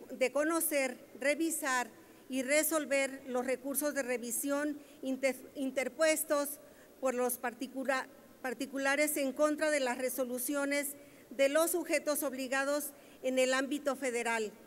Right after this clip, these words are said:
lo cual otorga mayor certidumbre al particular de que será atendido en su solicitud.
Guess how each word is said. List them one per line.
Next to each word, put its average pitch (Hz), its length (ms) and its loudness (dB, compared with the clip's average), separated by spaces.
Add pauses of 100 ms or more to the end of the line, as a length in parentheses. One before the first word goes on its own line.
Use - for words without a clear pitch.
(960)
lo 277 260 4
cual 302 220 2
otorga 302 500 4
mayor 294 640 2 (200)
certidumbre 277 1040 2 (240)
al 247 160 2
particular 269 800 -2 (600)
de 285 140 4
que 285 140 2
será 285 360 2
atendido 311 800 2 (1040)
en 262 180 0
su 262 160 -6
solicitud. 240 720 -4